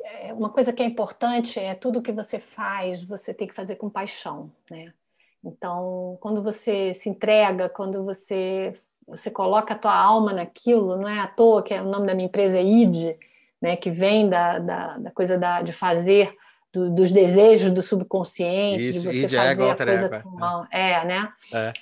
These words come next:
Speaker 1: E o id é o, é o lado da mente que não tem censura, né? É aquele
Speaker 2: Uhum.
Speaker 1: lado que é, ele faz com impulso,
Speaker 2: Uhum.
Speaker 1: porque ele faz com a, com a, com o coração, com a alma. Então, assim, tudo que eu me proponho a fazer,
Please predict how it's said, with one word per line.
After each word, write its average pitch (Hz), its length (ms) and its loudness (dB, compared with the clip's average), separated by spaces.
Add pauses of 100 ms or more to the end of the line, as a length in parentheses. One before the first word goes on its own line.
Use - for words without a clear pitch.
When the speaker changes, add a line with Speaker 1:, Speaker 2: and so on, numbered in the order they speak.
Speaker 1:
E 190 280 4
o 190 80 6
id 220 300 8
é 214 160 6
o, 208 240 2
é 185 100 0
o 196 140 4
lado 202 360 4
da 190 160 0
mente 220 320 -2
que 240 120 0
não 220 260 -2
tem 220 260 0
censura, 233 760 0
né? 180 320 -4
É - 20 0
aquele 185 320 -4
Speaker 2:
Uhum. 185 60 0
Speaker 1:
lado 190 260 0
que 214 140 -6
é, 202 160 -2
ele 196 160 -2
faz 202 200 -4
com - 120 -2
impulso, 226 1000 0 (300)
Speaker 2:
Uhum. 110 160 -12
Speaker 1:
porque 123 180 0
ele 208 100 2
faz 226 320 -2
com - 180 -4
a, 233 600 -2
com - 100 -12
a, 208 140 -8
com - 120 -6
o 226 40 -2
coração, 233 680 -2
com 190 100 -6
a 196 100 0
alma. 160 320 0
Então, 160 180 -10
assim, 190 360 -12 (320)
tudo 240 240 2
que 254 120 0
eu 226 120 4
me 214 100 -2
proponho 202 420 -6
a 190 40 -14
fazer, 190 580 -4